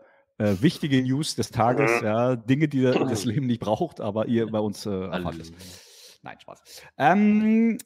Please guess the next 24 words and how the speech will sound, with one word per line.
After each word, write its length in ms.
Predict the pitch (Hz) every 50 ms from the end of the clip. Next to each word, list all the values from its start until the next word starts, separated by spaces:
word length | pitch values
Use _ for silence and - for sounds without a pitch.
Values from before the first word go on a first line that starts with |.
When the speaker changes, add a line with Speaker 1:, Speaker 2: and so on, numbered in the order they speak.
| _ -
Speaker 1:
schön, 280 | - - - 254 294
dass 160 | 277 262 226 -
ihr 60 | 220
endlich 200 | 226 226 233 -
zurück 220 | - 208 240 -
seid. 320 | - 151 - - 247 247 -
Hier 340 | - - 180 220 254 254
gleich 400 | 214 185 156 160 175 190 - -
mal, 380 | - 151 156 156 160 156 156 147
äh, 220 | - 135 131 131 131
eine 240 | 127 120 120 127 107
Auerfrage. 560 | 131 147 - - - - 80 80 92 117 170 233 262 - -
Ritter 280 | 107 127 175 220 190
hat 120 | 156 175 -
seinen 140 | - 165 160
Vertrag 420 | - - 120 - - 156 175 - -
erst 160 | - 151 -
am 160 | 151 151 131 131
neunzehnten 500 | 135 151 185 208 - - 190 175 175 156
Juli 380 | 131 127 139 165 160 160 156
unterschrieben. 920 | - 131 123 131 - 131 117 - - - 110 110 107 101 87 82 - - _ _ _ _ _ _ _ _ _ _ _ _ _ _
Was, 640 | - - 165 - - 277 302 - - - - - _ _ _ _ _ _ - _
spannende 300 | _ - - 92 82 -
Frage, 300 | - 82 85 117 170